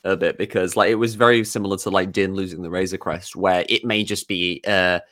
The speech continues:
a ship or a, or a structure, but it, but it has, there's, like, history in there, and, like, they put so much effort into the design of that place. Like, it felt very ancient, like there had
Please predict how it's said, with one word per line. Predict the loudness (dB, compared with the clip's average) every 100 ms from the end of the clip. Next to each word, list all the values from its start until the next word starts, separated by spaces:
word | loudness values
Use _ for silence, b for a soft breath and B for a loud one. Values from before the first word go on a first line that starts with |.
| b -10
a | -6
ship | 0 0 0 -2
or | 0 2
a, | 0
or | 0
a | -2
structure, | -4 0 -2 0 -4 -2
but | 2
it, | 2 0
but | -2
it | -2
has, | -2 -4 -4 -4 -4
there's, | -2 0
like, | -2 -2
history | -6 -6 -4 -2
in | -2
there, | -2 -2 -2
and, | -6 -8 -2
like, | 0 0 -6 _ _ _ _
they | 0
put | 0 0
so | 0
much | 0 2
effort | 2 0
into | -4 -6
the | -8
design | -6 -2 0 0 0 -2
of | -4 -2
that | 0 0
place. | -2 -6 -4 -6 -4
Like, | -2
it | -4 0
felt | 2 2 0
very | -2 4 4 6
ancient, | 2 0 -4 -6 0
like | 0 0 0
there | 0
had | 0 -4